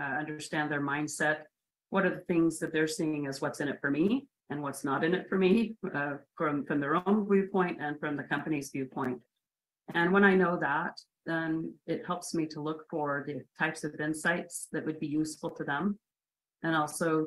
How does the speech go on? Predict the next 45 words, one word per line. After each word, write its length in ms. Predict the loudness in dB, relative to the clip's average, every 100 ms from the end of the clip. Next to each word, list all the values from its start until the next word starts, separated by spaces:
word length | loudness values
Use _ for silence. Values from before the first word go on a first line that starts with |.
| 0
to 380 | -2 0 -2 -2
maybe 260 | -4 -4 -6
sh-, 320 | -8 -12 -16 _ _
shape 300 | -2 -2 -2
them, 480 | 0 4 6 4 0 -14
shape 240 | -4 -4 -2
their 160 | -6
thinking 500 | -2 -4 0 2 2
in 160 | 2 0
ways 300 | 0 -4 -6
that, 200 | -6 -6 -4
uh, 300 | -2 0 0 -4 -12 _ _ _
course 240 | 2 2 2
corrects, 640 | 6 6 6 -2 -10 -8 -2
but 240 | -2 0
might 240 | 0 0
not 220 | -2 -4 0
be 180 | 2
on 160 | 2 -2
track 360 | 0 2 2 0
according 380 | -4 -2 -2 -4
to 60 |
what 140 | -4 -2
I'm 220 | 0 -2
seeing 360 | 0 2 2
in 100 | 0
the 60 | -2
customer 300 | -6 -4 -6
experience 500 | -8 -2 0 0 0
insights. 580 | -4 -2 -2 -2 -4 -12
So, 200 | -8 -8 -8 _ _ _ _
so 180 | 2 6
there's 200 | 6 4
a 60 |
lot 200 | 4 4
of 100 | 4
ways, 260 | 2 2 0
but 100 | 0
I, 180 | 0 0 -4 -8
I 120 | -8 -8 -20 _
really 240 | -2 -2 -2
start 360 | 0 0 2
with 240 | -2 -6 -12 _ _ _ _ -6
dedicating 600 | 0 2 0 -2 0 -2
some 500 | -4 -2 0 2 0